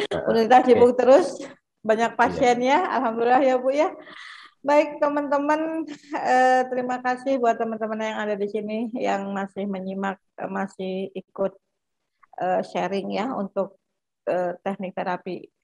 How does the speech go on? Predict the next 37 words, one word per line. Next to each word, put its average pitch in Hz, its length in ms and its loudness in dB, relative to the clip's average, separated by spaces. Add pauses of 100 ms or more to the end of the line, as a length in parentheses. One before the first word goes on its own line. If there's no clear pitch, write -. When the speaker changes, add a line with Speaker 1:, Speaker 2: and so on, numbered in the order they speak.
(160)
Speaker 1:
E 160 140 -6
F 190 160 -4
T 180 160 -6
ini, 220 180 -4
dan 202 300 -4
malam 185 320 -6
ini 220 180 -4 (380)
khusus 233 260 0
untuk 202 300 -4
binatang. 208 580 -2 (640)
Mudah-mudahan 196 400 -2
Dokter 208 300 -4
Agus 208 180 -4
nanti 214 240 -8
bisa 202 160 -4
berkelanjutan 196 720 -4
lagi 190 300 -2
untuk 254 340 -6
bicara 196 400 -2
tentang 196 320 -6
binatang. 233 720 -4 (320)
Pen-, 208 240 -6
penting 202 320 -8
sekali, 196 320 -4
Dok, 226 240 -4
saat 196 240 -6
ini 214 480 -6 (640)
di 190 160 -8
kala 190 320 -2
pandemi 190 480 -6
ini 208 240 -6
kita 202 320 -4
harus 202 80 -6
tetap 196 240 -6 (560)
berbagi, 202 560 -4
berbagi, 196 560 -4
berbagi 202 720 -4